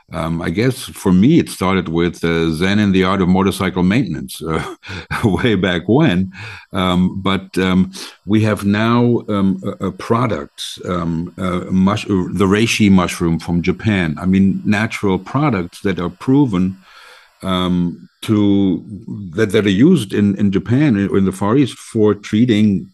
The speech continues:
heavy diseases. I mean, my eighty-six-year-old mother, um, every month gets her supply of reishi mushrooms, and she firmly believes that they help her stay, um, uh, uh, stay fit. And, and one of the things happening in, uh, in, in Silicon Valley, um, of course, is also this, uh,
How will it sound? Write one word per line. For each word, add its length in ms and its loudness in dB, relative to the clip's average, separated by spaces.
heavy 300 -2
diseases. 720 -2
I 40 -8
mean, 140 -4
my 120 0
eighty-six-year-old 840 0
mother, 460 2
um, 400 -4
every 260 2
month 400 2
gets 280 -2
her 160 2
supply 680 0
of 220 -2
reishi 440 2
mushrooms, 560 0
and 160 0
she 140 -4
firmly 400 0
believes 520 0
that 220 -6
they 160 -2
help 280 -6
her 240 -4
stay, 560 0
um, 460 -2
uh, 300 -2
uh, 80 0
stay 320 2
fit. 400 2
And, 180 2
and 180 4
one 120 4
of 80 2
the 80 0
things 260 2
happening 520 2
in, 360 2
uh, 180 0
in, 320 0
in 140 0
Silicon 520 0
Valley, 480 2
um, 300 0
of 180 -8
course, 360 2
is 240 -4
also 420 0
this, 300 -2
uh, 60 0